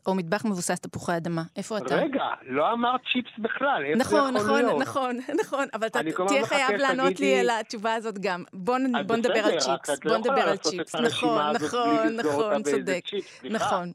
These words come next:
Speaker 1: בוא, בוא נ-, בוא
Speaker 2: אוי.
Speaker 1: נדבר על הדבר האמיתי, צ'יפס, קדימה.
Speaker 2: אוקיי, אז צ'יפס כהלכתו, את יודעת, אנחנו כבר כולנו יודעים, צריך טיגון פעמיים, פעם בחום בטמפרטורה נמוכה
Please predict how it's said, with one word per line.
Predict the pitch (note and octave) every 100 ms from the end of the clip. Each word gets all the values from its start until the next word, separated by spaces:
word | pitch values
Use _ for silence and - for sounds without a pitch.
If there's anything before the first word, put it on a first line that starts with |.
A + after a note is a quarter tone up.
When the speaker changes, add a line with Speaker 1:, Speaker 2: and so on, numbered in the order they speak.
| -
Speaker 1:
בוא, | F#3 F#3
בוא | G#3
נ-, | G#3 F#3
בוא | D#3+
Speaker 2:
אוי. | G3+
Speaker 1:
נדבר | A3+
על | G#3+
הדבר | F#3+ F3+
האמיתי, | F#3 F3+ F3+ - C#3+
צ'יפס, | - E3 -
קדימה. | - G#3 G3+ D3 - _ _ _ _ _ _ -
Speaker 2:
אוקיי, | C#3 D3+ - - - - -
אז | A#2+ - _ -
צ'יפס | B3+ -
כהלכתו, | A3+ G3+ - - E3+ F3 F3 D#3 _ _ _ _ B2+
את | -
יודעת, | B2+ B2+ F#2 _ -
אנחנו | - A2+ -
כבר | - A#2+
כולנו | - A#2+ C#3+ C#3+
יודעים, | A2+ A2+ F3+ F#3+ -
צריך | C3+ D3+ -
טיגון | - - C#3 -
פעמיים, | B2+ A2+ C3+ F3+ F3+ F3 D#3+
פעם | D3 C#3 C#3
בחום | B2 - C3+ C3+ B2
בטמפרטורה | B2+ B2 A#2 B2 A2+ - C#3+ C#3
נמוכה | B2+ A2 G#2+ - C3+